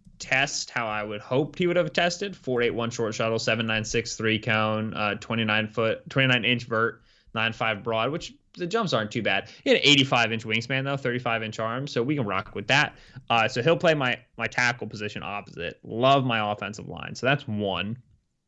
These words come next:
Is Marvin Wilson a page three player? Yeah, he is. Oh, it's Os-, Osa Odighizuwa and Darius Stills.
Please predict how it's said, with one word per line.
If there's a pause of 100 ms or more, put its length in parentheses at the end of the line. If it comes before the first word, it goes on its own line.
(1000)
Is
Marvin
Wilson (480)
a
page
three
player? (1000)
Yeah,
he
is.
Oh,
it's
Os-,
Osa
Odighizuwa
and
Darius
Stills.